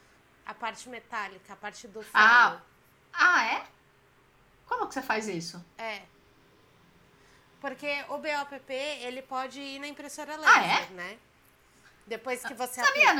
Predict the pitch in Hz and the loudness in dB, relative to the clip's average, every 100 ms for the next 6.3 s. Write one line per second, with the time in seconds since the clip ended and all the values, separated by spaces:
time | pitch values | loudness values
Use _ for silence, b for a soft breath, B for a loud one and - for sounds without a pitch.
0 | 359 453 - 240 175 - b b b 233 | 0 -2 -6 -14 -16 -20 b b b -12
1 | 247 254 285 277 285 262 254 b b - | -8 -6 -6 -6 -8 -8 -12 b b -18
2 | 233 254 269 277 254 214 220 226 254 254 | -10 -8 -6 -6 -8 -10 -12 -8 -6 -6
3 | 277 262 262 262 269 254 269 - - 277 | -8 -12 -12 -12 -12 -12 -14 -16 -16 -14
4 | 330 381 403 427 427 b b b 262 254 | -10 -6 -6 -6 -10 b b b -10 -6
5 | 254 247 247 262 254 254 240 - 240 214 | -4 -4 -6 -8 -10 -12 -14 -14 -12 -12
6 | 240 320 359 | -12 -10 -10